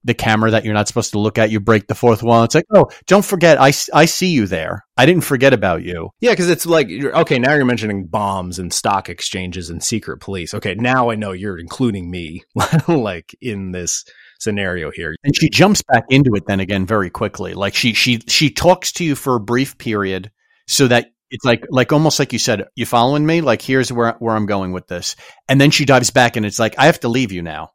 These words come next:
Speaker 2: Right. Yeah. Back into it. But even that, like, it gets very descriptive, but then it gets loose. Like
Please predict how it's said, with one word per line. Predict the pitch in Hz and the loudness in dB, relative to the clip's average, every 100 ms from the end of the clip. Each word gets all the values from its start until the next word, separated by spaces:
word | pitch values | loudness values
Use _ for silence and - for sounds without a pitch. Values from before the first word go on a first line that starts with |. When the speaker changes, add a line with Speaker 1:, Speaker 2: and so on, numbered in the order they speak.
| - | -2
Speaker 2:
Right. | 165 190 208 135 - | 2 4 4 2 0
Yeah. | 143 131 | 2 2
Back | 98 120 123 131 | 2 0 0 0
into | 156 160 165 | -2 0 2
it. | 160 156 | 2 2
But | 139 180 | 0 -2
even | 247 359 | 0 2
that, | 285 240 170 | 2 0 0
like, | 160 - | 0 0
it | 143 135 | -4 -2
gets | 170 - | -2 -4
very | 117 147 156 175 175 | -2 0 2 2 0
descriptive, | 170 - 175 165 175 170 156 | -4 -4 -4 -4 -2 -4 -2
but | 139 | -4
then | 139 139 | -2 -2
it | |
gets | 127 135 - - | -2 -4 -6 -8
loose. | 113 151 113 73 - - | -2 -2 -2 -6 -14 -12
Like | 82 95 | -10 -10